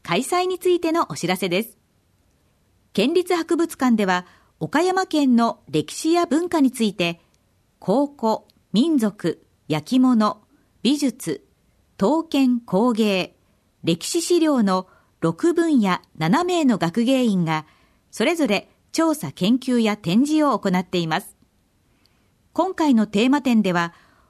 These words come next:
本当は見てもらいたいけどあまり展示できていないものや、見方、考え方を変えてみると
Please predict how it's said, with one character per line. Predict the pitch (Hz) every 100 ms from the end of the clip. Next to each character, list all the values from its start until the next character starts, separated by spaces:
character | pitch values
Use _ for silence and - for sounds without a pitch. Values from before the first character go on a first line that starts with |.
| _
本 | - 202 370
当 | - 359
は | 349
見 | 339 359
て | 359
も | 320 294
ら | 302
い | 294
た | 294
い | 262
け | 233
ど | 208 202 - - -
あ | 165
ま | 208
り | 247 254
展 | 170 208
示 | 277
で | 330 359
き |
て | - 269
い | 240
な | 254
い | 254
も | 247
の | 247
や、 | 196 180 - _ _ _ _ -
見 | 156
方、 | - 254 254 240 - _ -
考 | 208 277
え | 330
方 | 339 311 294 285
を | 277
変 | 220
え | 269
て | 320
み | 330
る | 285
と | 233